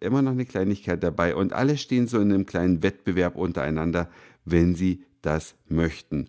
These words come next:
Muss man nicht, man kann einfach das Quiz so machen, wenn man die App installiert hat,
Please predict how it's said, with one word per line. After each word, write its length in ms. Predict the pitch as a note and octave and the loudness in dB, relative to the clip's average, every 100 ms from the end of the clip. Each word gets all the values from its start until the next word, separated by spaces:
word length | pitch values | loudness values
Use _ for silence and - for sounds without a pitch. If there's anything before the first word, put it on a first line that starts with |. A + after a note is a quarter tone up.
| _ - | _ 2
Muss 240 | D3 - | 2 2
man 140 | C#3+ | 4
nicht, 240 | C#3+ C#3 - | 4 2 -2
man 100 | F2+ | -2
kann 200 | F#2 D2+ | -2 -2
einfach 260 | E2 - | -2 -6
das 240 | - E2 - | -8 -10 -6
Quiz 260 | F2 D#2+ | -4 -2
so 140 | A2 B2+ | 0 2
machen, 300 | B2+ B2 G#2+ | 2 2 2
wenn 100 | G#2 | 2
man 120 | G2+ | 2
die 120 | F#2+ | 2
App 120 | F2+ | 0
installiert 600 | F#2 F#2+ - E2+ F2 E2+ | 0 -2 -2 0 0 0
hat, 160 | E2 | -2